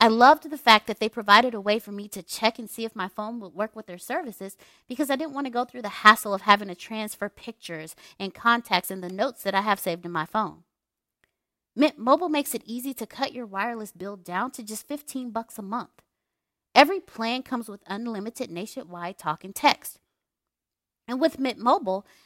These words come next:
stop paying for unlimited data you'll never use. You can choose between plans with three, eight, or twelve gigabytes of four G L T data. Use your own phone with any Mint Mobile plan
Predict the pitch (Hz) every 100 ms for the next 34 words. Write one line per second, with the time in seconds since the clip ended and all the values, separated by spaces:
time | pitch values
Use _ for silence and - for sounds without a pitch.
0 | - - 381 480 - - 269 294 269 233
1 | 254 269 247 220 226 311 277 214 214 220
2 | 240 190 233 277 - - _ _ _ _
3 | - 294 320 294 349 339 302 294 277 262
4 | 254 _ _ - - 277 269 226 214 -
5 | 233 262 320 349 _ - 233 320 339 _
6 | _ - 254 - 311 302 233 247 254 214
7 | 208 - - - 262 269 262 208 233 -
8 | 208 202 - 240 240 330 147 160 _ _
9 | _ _ _ _ _ _ _ _ _ _
10 | _ _ _ 175 175 262 339 320 370 -
11 | 233 240 - 196 196 226 285 - 214 -
12 | 233 269 294 311 254 233 202 226 220 214
13 | - 262 196